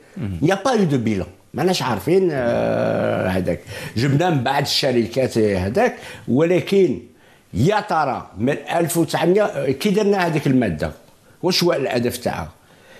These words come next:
Speaker 2: باش نهبطوا الواردات. الواردات ما هبطتش.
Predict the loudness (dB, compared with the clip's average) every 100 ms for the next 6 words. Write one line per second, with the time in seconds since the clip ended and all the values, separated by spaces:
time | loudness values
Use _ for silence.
0 | -20 _ -4 -2 0 0 -2 -2 2 4
1 | 4 4 2 0 -2 -10 -20 _ _ _
2 | _ _ -2 2 4 4 4 2 2 0
3 | -2